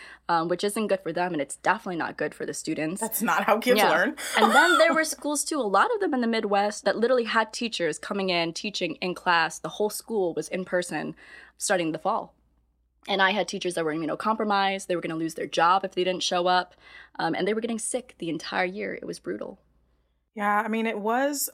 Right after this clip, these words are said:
Speaker 2: a difficult year. There were a lot of challenges and there was harm. And it was difficult for students, for parents, for staff, and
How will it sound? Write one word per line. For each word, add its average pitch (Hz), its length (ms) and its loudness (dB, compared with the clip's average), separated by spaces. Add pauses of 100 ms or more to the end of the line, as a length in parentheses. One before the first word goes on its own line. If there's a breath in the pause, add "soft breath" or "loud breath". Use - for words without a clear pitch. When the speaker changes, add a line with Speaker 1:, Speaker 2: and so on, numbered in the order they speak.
Speaker 2:
a 190 80 -2
difficult 196 600 -4
year. 185 260 -2
There 175 120 -2
were 180 80 0
a 175 80 0
lot 165 220 -2
of 208 120 -2
challenges 196 580 -4
and 190 100 -6
there 202 80 -2
was 233 140 -4
harm. 233 400 0 (640 loud breath)
And 196 480 -2
it 220 60 -2
was 190 120 -4
difficult 233 420 -2
for 160 280 -2
students, 262 680 -4
for - 160 -10
parents, 240 540 -2
for - 140 -4
staff, 185 720 0 (160)
and 180 480 0